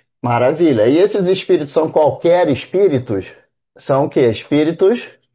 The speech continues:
evoluídos, superiores, né, de uma classe mais alta, conceitualmente, do que nós.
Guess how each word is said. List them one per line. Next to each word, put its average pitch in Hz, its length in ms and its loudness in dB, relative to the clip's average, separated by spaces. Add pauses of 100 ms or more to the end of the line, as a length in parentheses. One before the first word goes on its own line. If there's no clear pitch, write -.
(160)
evoluídos, 156 800 2
superiores, 143 880 2
né, 143 200 0
de 156 80 -4
uma 151 180 0
classe 147 420 -2
mais 151 300 0
alta, 160 540 0 (120)
conceitualmente, 151 1200 0
do 135 180 -2
que 196 120 0
nós. 151 460 -2